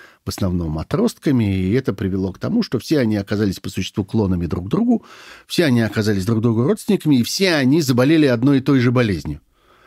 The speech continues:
так называемой панамской болезнью, которая погубила банановую индустрию в пятидесятых годах. Это было похоже на другую трагедию, всем известную. В тысяча восемьсот шестидесятых годах европейское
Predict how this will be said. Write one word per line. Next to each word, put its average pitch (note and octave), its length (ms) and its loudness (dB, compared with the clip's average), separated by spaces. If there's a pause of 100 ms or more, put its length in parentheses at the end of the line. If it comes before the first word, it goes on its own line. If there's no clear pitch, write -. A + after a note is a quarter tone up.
(340)
так F#2+ 200 -4
называемой F#2+ 440 0
панамской G#2 640 -2
болезнью, C3+ 480 0
которая A#2 380 -2
погубила G2+ 640 0
банановую E2+ 580 -2
индустрию C#3 640 -2
в A#2 360 -2
пятидесятых G2 760 -4
годах. F#2 360 -4
Это C3+ 160 -2
было D3+ 200 2
похоже B2+ 540 -2
на A#2 280 0 (320)
другую B2+ 320 2
трагедию, G2+ 560 -2
всем E2+ 300 -8
известную. G2+ 500 -2
В - 60 -12
тысяча A#2+ 240 -4
восемьсот G2 420 -4
шестидесятых E2+ 720 -8
годах F#2 400 -2 (640)
европейское G#2+ 960 0